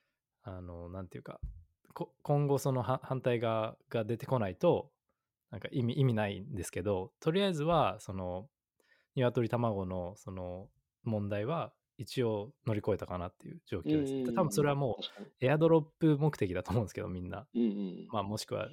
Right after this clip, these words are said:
Speaker 1: 将来のリリースブースト目的で、ステーカーが溜まってると思うんですけど、でも、こ-、これを乗り越えたのは結構でかくて、で、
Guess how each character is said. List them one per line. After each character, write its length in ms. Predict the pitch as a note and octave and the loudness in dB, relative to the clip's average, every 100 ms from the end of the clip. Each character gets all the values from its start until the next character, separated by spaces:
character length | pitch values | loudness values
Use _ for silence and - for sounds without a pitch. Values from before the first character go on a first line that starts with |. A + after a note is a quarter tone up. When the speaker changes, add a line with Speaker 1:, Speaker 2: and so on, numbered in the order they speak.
| - | -6
Speaker 1:
将 180 | - | 0
来 140 | B2 G#2+ | 0 0
の 80 | G2+ | -2
リ 100 | G#2 | -2
リ 140 | A2 | -4
ー 40 | |
ス 360 | - A#2 G#2+ A2 _ _ _ | -4 -4 -2 -4 _ _ _
ブ 120 | - G#2+ | -2 -2
ー 40 | |
ス 80 | - | -2
ト 100 | A2 | -4
目 200 | G#2+ - | -4 -4
的 240 | F#2 - | -10 -4
で、 240 | F3+ C3 _ - - _ _ | -4 -4 _ -20 -20 _ _
ス 100 | - | -2
テ 120 | A2 | -2
ー 20 | |
カ 100 | G#2 | 0
ー 20 | F#2+ | -2
が 180 | G#2 - _ | -4 -6 _
溜 80 | A2 | -6
ま 60 | G2 | -4
っ 20 | |
て 80 | G#2+ | -6
る 40 | |
と 60 | F#2 | -10
思 40 | |
う 20 | F2 | -10
ん 0 | |
で 40 | |
す 40 | |
け 80 | - | -8
ど、 40 | A#2+ | -2
で 40 | |
も、 200 | B2+ - _ - _ _ _ _ _ _ _ | -2 -2 _ -20 _ _ _ _ _ _ _
こ-、 240 | - E3+ E3+ | -6 -4 -2
こ 80 | - | 2
れ 80 | F3+ | 4
を 40 | |
乗 120 | E3+ E3 | 6 4
り 60 | |
越 120 | F3+ | 4
え 60 | F#3 | 4
た 80 | D3 | 4
の 60 | |
は 40 | B2 | 2
結 140 | C3 | 0
構 80 | G#2+ | 0
で 100 | G2+ | -2
か 140 | A2+ | -2
く 80 | - | -6
て、 240 | - F#2+ F#2+ | -4 -4 -2
で、 160 | G#2+ | -4